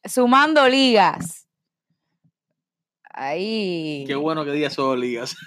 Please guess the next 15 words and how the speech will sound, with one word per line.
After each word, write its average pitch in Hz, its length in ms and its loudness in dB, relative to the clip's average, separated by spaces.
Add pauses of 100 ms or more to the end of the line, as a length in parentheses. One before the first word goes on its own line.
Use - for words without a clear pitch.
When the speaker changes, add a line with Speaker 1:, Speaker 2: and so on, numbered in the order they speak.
(180)
Speaker 2:
<laughs> 196 1900 0
Speaker 1:
Y 220 100 0
bueno, 226 260 6 (2250)
eh, 185 140 4
buscando 226 600 4
la, 202 300 6
la 196 160 6
ansiada 247 880 6
orejona 226 880 4
que 214 140 -8
se 220 120 -8
nos 214 160 -6
ha 247 260 2
estado 226 840 0
negando 214 1040 0